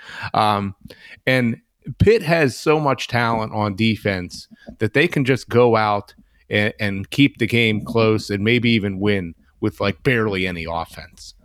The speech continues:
Uh, so I, to me, that just speaks to, to the job Pat Narduzzi has done in terms of,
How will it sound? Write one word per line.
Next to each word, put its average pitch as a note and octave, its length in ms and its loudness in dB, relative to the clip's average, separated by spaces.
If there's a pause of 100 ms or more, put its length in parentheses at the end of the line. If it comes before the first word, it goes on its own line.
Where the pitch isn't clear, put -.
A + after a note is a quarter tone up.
(160)
Uh, G2 480 -2
so A#2+ 140 -2
I, B2+ 260 2
to C3 160 -2
me, F3+ 220 4
that A#2+ 180 -2
just - 180 -2
speaks - 360 -2
to, G#2+ 280 2
to G#2 100 -2
the F#2+ 120 -6
job G#2 460 0
Pat G#2+ 220 -4
Narduzzi G#2 500 2
has F#2 120 -2
done G#2 460 2 (360)
in G#2 160 -2
terms G#2+ 380 -2
of, G2 220 -6